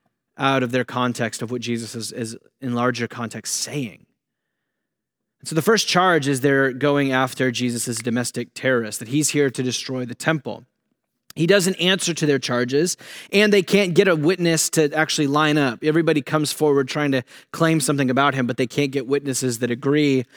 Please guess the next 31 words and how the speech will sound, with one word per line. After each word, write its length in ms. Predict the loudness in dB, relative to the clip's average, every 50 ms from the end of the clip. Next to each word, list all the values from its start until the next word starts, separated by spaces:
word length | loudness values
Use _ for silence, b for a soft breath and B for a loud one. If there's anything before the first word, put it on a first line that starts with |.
| B B B B
and 80 | -6
so 120 | -4 -2 -2
the 80 | -2
case 240 | 0 0 0 2 2
seems 280 | 2 0 0 0 0 0
to 40 | 0
be 80 | -2
falling 280 | -2 0 0 0 0 0
apart. 420 | -2 -2 2 2 4 4 4 2
And 100 | -2 -2
so 260 | 2 4 4 4 4 2 B B B B B B B
the 80 | 0 2
high 160 | 4 4 4
priest 320 | 4 4 4 4 4 4 2
then 160 | 2 2 2
comes 220 | 2 2 2 2
to 100 | 0 0
Jesus 340 | 0 2 0 2 0 0 0
with 120 | -2 -2
the 80 | 0 0
second 400 | 2 2 2 2 2 0 0 0
charge 320 | -2 0 0 0 0 2
in 80 | 0 0
verses 280 | 0 0 0 0 0 0
sixty 460 | 0 0 -2 -2 -2 -2 0 0 0
and 80 | 0
sixty-one, 720 | 0 -2 -4 -4 -4 -4 -2 -2 0 2 2 2 2 2 2
where 140 | 2 2 0
he 120 | 0 0
asks 440 | 2 2 2 2 2 0 -2 -2 -2
him, 240 | 0 0 -2 -2